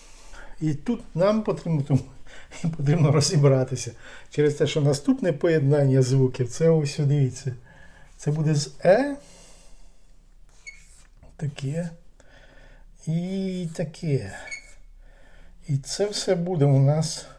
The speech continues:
як українське, як українське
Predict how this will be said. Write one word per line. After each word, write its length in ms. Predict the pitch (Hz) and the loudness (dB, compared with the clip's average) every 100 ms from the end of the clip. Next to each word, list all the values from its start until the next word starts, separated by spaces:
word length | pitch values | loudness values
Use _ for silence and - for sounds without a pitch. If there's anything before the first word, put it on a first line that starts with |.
| - - - - - - - - - - | -20 -20 -20 -20 -20 -20 -20 -20 -20 -8
як 380 | 143 139 - - | -2 -2 -2 -10
українське, 800 | 135 156 139 170 196 - 202 190 - - - - - - - - - - | -8 -2 -2 -2 -4 -8 -6 -6 -6 -14 -20 -20 -20 -20 -18 -16 -16 -8
як 200 | 135 135 | -8 -8
українське 600 | 127 143 147 139 - 139 | -6 -2 0 -2 -6 -8